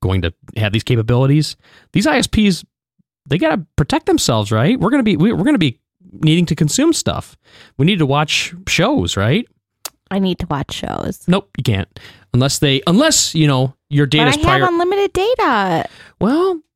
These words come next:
Speaker 1: that's where net neutrality's been happening for years. People saw this coming, like, you know, and I don't, I don't know much about the politics of it, other than I know the basics of it. And it's like, well, this kind of data falls into this category where,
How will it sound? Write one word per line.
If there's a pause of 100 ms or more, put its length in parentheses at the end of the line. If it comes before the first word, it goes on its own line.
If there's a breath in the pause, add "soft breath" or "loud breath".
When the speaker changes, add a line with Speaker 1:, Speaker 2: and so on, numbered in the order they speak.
(120)
Speaker 1:
that's
where
net
neutrality's
been
happening
for
years.
People
saw
this
coming,
like,
you
know,
and
I
don't,
I
don't (240)
know
much
about
the
politics
of
it,
other
than (300 soft breath)
I
know
the
basics
of
it.
And
it's
like, (100)
well, (540)
this
kind
of
data
falls
into
this
category
where,